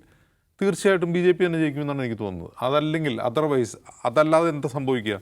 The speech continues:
ഇപ്പോൾ in case ബി ജെ പി അല്ല, ഇനി മഹാഗഡ്ബന്ധൻ ജയിക്കുകയാണെന്ന് തന്നെ കരുതട്ടെ. മഹാഗഡ്ബന്ധൻ ജയിച്ചാൽ നേരത്തെ നിഷാദ് പറഞ്ഞതുപോലെ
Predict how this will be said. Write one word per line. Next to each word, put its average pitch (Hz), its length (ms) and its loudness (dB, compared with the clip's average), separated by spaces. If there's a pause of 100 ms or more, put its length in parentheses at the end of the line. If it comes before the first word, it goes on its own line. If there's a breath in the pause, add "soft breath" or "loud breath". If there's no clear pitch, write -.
(680 soft breath)
ഇപ്പോൾ 156 200 0 (500)
in 175 80 0 (100)
case 139 240 2 (420)
ബി 147 160 0
ജെ 175 120 6
പി 165 180 2
അല്ല, 120 180 2
ഇനി 120 100 -2
മഹാഗഡ്ബന്ധൻ 143 800 0
ജയിക്കുകയാണെന്ന് 120 560 -2
തന്നെ 98 120 -2
കരുതട്ടെ. 85 360 -6 (600)
മഹാഗഡ്ബന്ധൻ 160 720 0
ജയിച്ചാൽ 131 440 0
നേരത്തെ 127 240 -2
നിഷാദ് 131 340 0
പറഞ്ഞതുപോലെ 117 500 -2